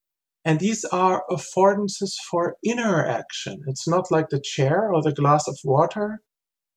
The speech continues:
but it's a cognitive or an affective state that says, "Feel me now, this memory, when she said to you, 'Can we not just be friends?'"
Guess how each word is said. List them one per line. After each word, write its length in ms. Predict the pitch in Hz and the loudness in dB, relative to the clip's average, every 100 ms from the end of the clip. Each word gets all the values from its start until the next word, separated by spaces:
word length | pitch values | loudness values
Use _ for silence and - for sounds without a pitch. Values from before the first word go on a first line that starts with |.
| _ | _
but 140 | 175 170 | 4 6
it's 180 | 180 | 6
a 60 | 185 | 0
cognitive 720 | 175 175 196 220 220 - 202 196 | -2 0 0 0 -2 0 0 4
or 200 | 175 175 | 4 4
an 60 | |
affective 560 | 170 160 - 196 196 190 | 0 -4 -2 -2 0 -2
state 480 | - - 180 180 - | -2 2 2 2 0
that 180 | 175 175 | -2 -2
says, 340 | - 180 175 - _ _ _ _ _ | 0 0 0 -2 _ _ _ _ _
"Feel 640 | - - 262 262 277 247 | -12 -2 2 6 6 6
me 480 | 226 247 262 269 262 | 4 2 2 2 2
now, 680 | 220 180 160 147 135 127 185 - | 4 4 6 6 4 0 -8 -6
this 360 | 190 269 - | 0 0 2
memory, 800 | 202 233 240 254 226 190 170 156 | 0 2 2 4 4 4 2 0
when 240 | - 208 220 | 2 4 4
she 260 | 220 247 | 2 -4
said 460 | 226 - - 233 233 196 - | -6 -6 2 4 4 0 -10
to 160 | - 233 | -4 -2
you, 320 | 196 226 220 - - - | 0 -2 -4 -6 -18 -10
'Can 300 | - 214 240 | 0 0 2
we 160 | 247 247 | -2 -4
not 300 | 233 240 - | -4 -4 -4
just 420 | - 196 - - | 0 0 -2 -8
be 140 | 226 | -6
friends?'" 840 | 226 - 123 139 156 170 190 - | -6 -4 0 2 2 0 -6 -10